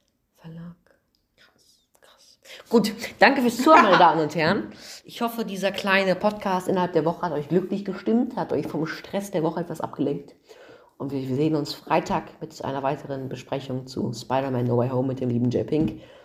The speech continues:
Speaker 1: Ähm, hat
Speaker 2: Den kenn ich nicht. Aber
Speaker 1: Doch.
Speaker 2: ich kenn seine Schwester.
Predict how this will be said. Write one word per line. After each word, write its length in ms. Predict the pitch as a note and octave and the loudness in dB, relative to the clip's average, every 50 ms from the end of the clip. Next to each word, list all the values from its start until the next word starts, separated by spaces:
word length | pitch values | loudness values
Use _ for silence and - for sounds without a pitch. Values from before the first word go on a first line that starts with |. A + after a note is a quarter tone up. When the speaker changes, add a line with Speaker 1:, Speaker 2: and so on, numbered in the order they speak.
| - - - _ _ _ _ _ _ _ | -20 -20 -20 _ _ _ _ _ _ _
Speaker 1:
Ähm, 480 | - C#3 C3+ B2 A#2+ A#2 A#2 A#2+ A#2 - | -6 -4 -2 0 0 0 0 -2 -4 -6
hat 80 | - | -6
Speaker 2:
Den 80 | A3 G#3+ | -6 -4
kenn 220 | - A#3+ A3+ G#3 | -2 -2 -2 -2
ich 260 | G3 F#3+ - - - - _ _ _ _ _ _ _ | -2 -4 -8 -12 -16 -20 _ _ _ _ _ _ _
nicht. 380 | - A3 G#3+ - - - - - - _ _ - - | -8 -6 -6 -6 -8 -10 -16 -20 -20 _ _ -10 0
Aber 80 | - | 2
Speaker 1:
Doch. 60 | A#2+ A#2 | 2 2
Speaker 2:
ich 40 | - | 4
kenn 120 | A#3+ A#3 G#3+ | 2 4 4
seine 180 | G#3+ G#3 G#3 G3+ | 2 0 0 -4
Schwester. 360 | G3+ A3 G#3+ G#3+ - G3 | -6 -6 -6 -6 -8 -12